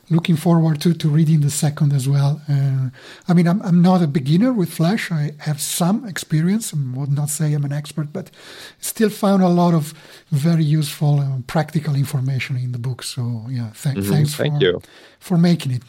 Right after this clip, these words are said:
Speaker 1: Thanks for writing it. Okay, so, uh, another topic that I would like to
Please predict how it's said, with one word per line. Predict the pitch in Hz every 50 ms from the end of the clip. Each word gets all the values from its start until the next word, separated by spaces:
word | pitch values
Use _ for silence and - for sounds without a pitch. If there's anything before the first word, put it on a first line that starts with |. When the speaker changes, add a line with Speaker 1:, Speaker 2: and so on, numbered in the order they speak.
| _
Speaker 1:
Thanks | - 156 139 127 -
for | - 139
writing | 123 135 131 131 127 - 185 -
it. | _ - - _ _ _ - - - - - - - - - - - - _ _ _ _ _ _ _ _ _ _ _ _ -
Okay, | 240 - - 220 185 165 160 147 160
so, | 151 - - - - 247 226 214 196 190 185 185 190 190 -
uh, | 202 185 180 175 170 170 196 196 -
another | 190 220 254 294 254
topic | - 220 196 - - 160 147 -
that | - 156 147
I | 151 147
would | 143 147 147 156
like | 147 143 139 123
to | - - 143 135 131 127 127